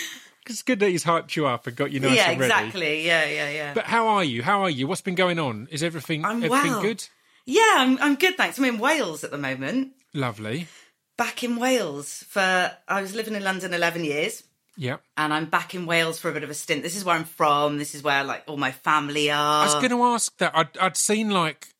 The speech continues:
Speaker 1: pictures or Instagram stories or whatever from Wales. I assume, again, a lot of people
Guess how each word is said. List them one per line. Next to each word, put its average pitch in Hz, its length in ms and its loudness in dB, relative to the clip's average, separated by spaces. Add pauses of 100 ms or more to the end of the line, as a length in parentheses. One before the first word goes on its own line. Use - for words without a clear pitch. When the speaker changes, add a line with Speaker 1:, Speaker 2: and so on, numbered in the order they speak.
(140)
Speaker 1:
pictures 151 460 0
or 143 140 2
Instagram 156 580 -2
stories 143 420 0
or 127 120 0
whatever 131 460 0 (340)
from 139 260 2
Wales. 120 640 0
I 160 140 6
assume, 190 520 -2
again, 160 300 0
a 147 60 4
lot 156 240 0
of 156 100 -6
people 123 500 -2